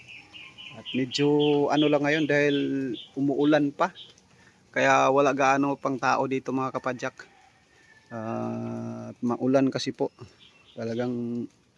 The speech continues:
ano pa, kasagsagan pa po ng ano, tag-ulan ngayon. Ayun, oh, naglalakihan yung mga bato rito. Oh.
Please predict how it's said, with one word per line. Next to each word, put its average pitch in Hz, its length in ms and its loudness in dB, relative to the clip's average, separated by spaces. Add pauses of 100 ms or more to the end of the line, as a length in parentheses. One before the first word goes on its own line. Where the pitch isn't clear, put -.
(420)
ano 120 240 -4
pa, - 160 -2
kasagsagan 131 560 -2
pa 127 80 -2
po 123 200 -2
ng 127 200 -2
ano, 123 160 -6 (720)
tag-ulan 127 480 0
ngayon. 123 260 -2 (1000)
Ayun, 107 240 -12
oh, 107 40 -12
naglalakihan 113 680 -8
yung 117 240 -6
mga 113 80 -12
bato 113 240 -6
rito. 113 260 -10 (1300)
Oh. 110 100 -16